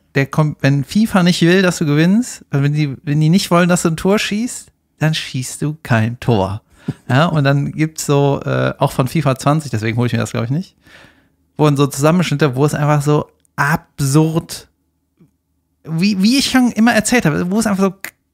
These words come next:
krank, unglaublich schlimm ist, wie man verliert, weißt du? Das ist einfach, das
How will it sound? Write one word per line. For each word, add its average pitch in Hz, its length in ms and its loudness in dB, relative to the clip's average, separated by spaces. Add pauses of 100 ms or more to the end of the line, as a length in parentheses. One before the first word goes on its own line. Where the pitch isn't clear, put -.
(120)
krank, 262 880 0 (320)
unglaublich 262 960 2
schlimm 269 460 2
ist, 180 340 0
wie 214 140 4
man 226 180 4
verliert, 233 580 2
weißt 127 260 2
du? 254 100 4
Das 202 160 2
ist 220 120 0
einfach, 220 260 0
das 214 120 -4